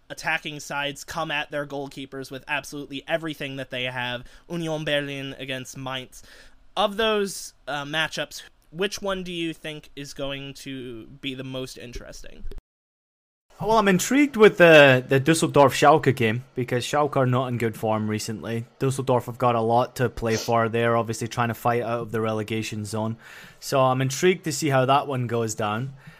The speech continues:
Speaker 2: Um, I do like the game you just mentioned there, Union Berlin and Mainz, because Mainz, um, I mean, that, that first game back against Cologne, somehow they managed a draw, and then they were just awful at the weekend.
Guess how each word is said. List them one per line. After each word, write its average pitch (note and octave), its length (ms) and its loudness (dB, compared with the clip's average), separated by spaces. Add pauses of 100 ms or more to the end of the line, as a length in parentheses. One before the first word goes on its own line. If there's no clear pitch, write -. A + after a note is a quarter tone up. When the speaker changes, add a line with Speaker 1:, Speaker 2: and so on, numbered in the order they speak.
(140)
Speaker 2:
Um, B2+ 200 0
I C3 60 2
do E3 260 6
like D#3+ 220 2
the C#3 80 -4
game C#3 200 0
you C3 100 0
just C3 240 -2
mentioned B2+ 340 -4
there, B2 160 0
Union B2 380 -2
Berlin A#2 340 -2
and A2 160 -4
Mainz, C3+ 360 -2
because A#2+ 720 -6 (600)
Mainz, D#3+ 640 2
um, C#3 560 0 (200)
I C3 100 -8
mean, C3 180 -2
that, C3+ 220 -4
that C#3 160 -8
first E3 200 -4
game D#3+ 240 0
back D3+ 240 4
against C#3+ 640 -4
Cologne, D3 380 -4
somehow C3+ 380 -2
they C3 80 -4
managed B2+ 320 -4
a B2 40 -6
draw, C3+ 380 0
and C3+ 100 -4
then B2+ 140 -4
they B2 140 -4
were A#2+ 160 -4
just A#2 280 -8
awful C#3+ 480 -2
at A#2+ 60 -8
the A#2+ 80 -8
weekend. C3+ 600 -4